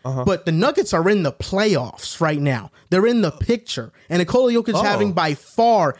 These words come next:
Speaker 2: a
Speaker 1: Okay.
Speaker 2: better season than Steph Curry. Giannis is having a b-, far better season than Steph Curry right now. He's averaging twenty-seven, twelve, and six. And the Bucks are a top three seed in Eastern Conference.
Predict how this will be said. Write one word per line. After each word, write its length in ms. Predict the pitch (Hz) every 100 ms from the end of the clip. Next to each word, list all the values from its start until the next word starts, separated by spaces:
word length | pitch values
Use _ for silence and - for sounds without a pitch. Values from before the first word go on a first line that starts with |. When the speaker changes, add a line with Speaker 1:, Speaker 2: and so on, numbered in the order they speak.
| -
Speaker 2:
a 20 |
Speaker 1:
Okay. 140 | - 185
Speaker 2:
better 240 | 202 208
season 260 | 202 214 196
than 60 |
Steph 260 | 170 202 190
Curry. 340 | - 190 147 - _ _ _ _ _
Giannis 580 | 139 202 320 262 143 -
is 180 | 208 196
having 420 | 170 202 180 160 -
a 120 | 190
b-, 160 | 156 170 - -
far 240 | 214 202
better 280 | 170 190 180
season 460 | - 208 196 147 127 - -
than 140 | 175
Steph 300 | - 196 180
Curry 240 | - 190
right 180 | 170 170
now. 220 | 160 135 - -
He's 300 | 262 285 226
averaging 520 | 269 294 208 170 165 165 _
twenty-seven, 840 | - 262 254 240 - 233 214 208
twelve, 500 | - 208 220 190 165 - -
and 220 | 180 170
six. 580 | - - 262 170 - - _ _ _ _ 240
And 240 | 254 233
the 40 |
Bucks 500 | 147 165 277 - - - _
are 180 | 147 151
a 40 | 139
top 300 | 151 160 165
three 180 | 185
seed 380 | 170 202 196 165 - -
in 120 | 139
Eastern 300 | 147 160 170
Conference. 400 | 214 254 240 135